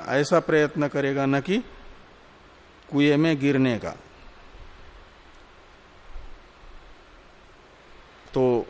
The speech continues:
यतः मुच्यमान, वेदांत तो मुक्ति का उपाय बताने वाला है ना, और वो शरीर में प्रवेश बताएगा शरीरात्म भाव की प्राप्ति। तो बंधन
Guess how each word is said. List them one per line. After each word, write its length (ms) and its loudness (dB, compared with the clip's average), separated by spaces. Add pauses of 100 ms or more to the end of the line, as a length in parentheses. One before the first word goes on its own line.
(120)
यतः 720 6
मुच्यमान, 800 2 (760)
वेदांत 600 2
तो 300 2 (800)
मुक्ति 480 0 (520)
का 120 4
उपाय 360 4
बताने 420 2
वाला 320 2
है 160 -2
ना, 180 -10 (1160)
और 160 0
वो 120 4
शरीर 400 2
में 160 2
प्रवेश 420 0
बताएगा 640 0
शरीरात्म 680 0
भाव 240 2
की 140 -6
प्राप्ति। 520 -2 (2500)
तो 100 -4
बंधन 500 4